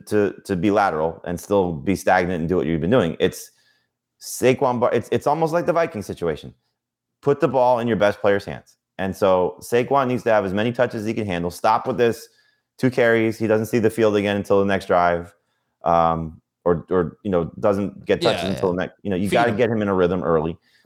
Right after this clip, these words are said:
Speaker 1: You gotta give Golladay targets. You know, you may make mistakes, but give him six to eight targets in the game, especially if the other guys are out. You gotta give Ingram targets and,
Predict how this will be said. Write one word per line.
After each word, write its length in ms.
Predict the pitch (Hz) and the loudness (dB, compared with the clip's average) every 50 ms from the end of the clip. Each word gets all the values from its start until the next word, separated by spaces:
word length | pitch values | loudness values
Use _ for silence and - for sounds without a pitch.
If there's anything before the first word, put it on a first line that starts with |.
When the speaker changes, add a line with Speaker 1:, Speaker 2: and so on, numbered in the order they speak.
| _ _ - | _ _ -14
Speaker 1:
You 80 | 85 76 | -8 -2
gotta 260 | - 117 113 120 120 | 0 0 2 2 2
give 260 | 113 120 113 95 - - _ - | 2 2 2 0 -2 -8 _ 0
Golladay 480 | 110 101 101 101 98 101 95 95 - | 2 4 4 4 4 4 2 2 0
targets. 400 | - - 92 90 85 87 92 - - | -2 2 2 2 2 0 -4 -8 -4
You 100 | 120 127 | -2 0
know, 140 | 117 - - | 0 0 0
you 100 | - 160 | 0 0
may 140 | 170 185 190 | 2 2 2
make 160 | 185 185 175 | 2 2 0
mistakes, 420 | 175 170 - 175 117 - - - - _ _ _ | 0 0 2 0 0 0 -4 -14 -20 _ _ _
but 220 | - 117 107 - | 0 0 0 2
give 160 | - 139 127 131 | 2 2 2 2
him 100 | 135 123 | 0 -2
six 240 | - - 127 - - | 0 0 -2 0 2
to 80 | - | 0
eight 140 | 107 123 127 - | 2 2 2 2
targets 420 | 127 113 110 92 90 - - - - | 2 2 2 0 -4 -10 -12 -14 -8
in 120 | 95 98 95 | -6 -4 -2
the 40 | 87 | -2
game, 200 | 95 87 78 65 | -2 -2 -4 -6
especially 360 | - - - 107 104 - 104 | -6 -2 -2 -2 0 -2 -2
if 60 | 76 | 0
the 60 | 101 | 0
other 140 | 98 90 90 | 0 0 2
guys 200 | 87 92 90 82 | 2 2 2 2
are 100 | 85 87 | 2 2
out. 140 | 78 - - | 0 0 -2
You 80 | - 85 | -4 -2
gotta 200 | 104 113 113 120 | 0 0 0 2
give 160 | 113 117 104 | 0 0 0
Ingram 320 | 113 110 110 107 104 104 - - | 0 0 0 -2 -4 -4 -6 -2
targets 380 | 113 107 98 73 76 - - | 0 0 0 0 -2 -8 -8
and, 140 | 80 85 - | -10 -10 -8